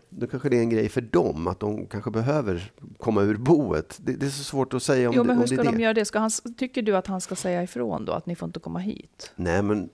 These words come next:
Speaker 1: men man kan ju också säga, "Nu har jag gjort om era rum, så nu finns det ingenstans att bo." Jag, jag vet inte, jag, det är ju liksom
Speaker 2: Skulle du kunna göra det?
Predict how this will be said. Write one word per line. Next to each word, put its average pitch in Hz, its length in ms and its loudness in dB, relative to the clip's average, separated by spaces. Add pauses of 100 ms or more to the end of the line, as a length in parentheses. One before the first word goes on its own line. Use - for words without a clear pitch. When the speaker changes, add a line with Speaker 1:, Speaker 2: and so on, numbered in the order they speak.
(120)
Speaker 1:
men 101 340 -2
man 113 120 2
kan 127 140 -2
ju 123 100 4
också 123 240 -2
säga, 104 320 2
"Nu 113 120 0
har 139 120 2
jag 120 120 4
gjort 104 180 0
om 95 180 -2
era 92 180 0
rum, 95 320 -2
så 98 80 -6
nu 98 100 -4
finns 101 160 -6
det 107 80 -8
ingenstans 92 280 -4
att 101 60 -8
bo." 113 120 -2
Jag, 131 200 4
jag 160 100 4
vet 170 300 0
inte, 107 140 0
jag, 120 120 2
det 127 120 -2
är 139 40 4
ju 139 60 2
liksom 139 360 2
Speaker 2:
Skulle 269 240 0
du 294 140 0
kunna 226 240 -4
göra 80 200 -6
det? - 180 -8